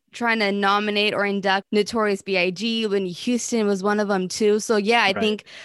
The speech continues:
Speaker 1: the Rock and Roll Hall of Fame, because now genres are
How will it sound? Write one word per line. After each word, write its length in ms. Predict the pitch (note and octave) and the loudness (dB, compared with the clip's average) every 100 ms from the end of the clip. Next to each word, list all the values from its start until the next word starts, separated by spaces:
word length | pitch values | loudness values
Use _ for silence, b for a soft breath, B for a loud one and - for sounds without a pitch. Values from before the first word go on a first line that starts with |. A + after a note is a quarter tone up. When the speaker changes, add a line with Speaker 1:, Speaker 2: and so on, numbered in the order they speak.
| B | B
Speaker 1:
the 160 | G3+ G3+ | 0 4
Rock 240 | G#3 G#3+ | 4 2
and 100 | A3 | 2
Roll 120 | G3+ | 2
Hall 180 | G#3+ G3+ | 2 0
of 80 | G3 | 2
Fame, 360 | G3 F#3+ G#3 | 0 0 -2
because 440 | G3 G3 G3+ G3 F#3+ | -4 -2 -2 -2 -2
now 260 | G#3 G3 | 0 0
genres 640 | G#3 G3 F#3 G3 G#3+ G#3+ F#3+ | 0 0 0 0 0 0 0
are 300 | F#3 F3+ | 0 0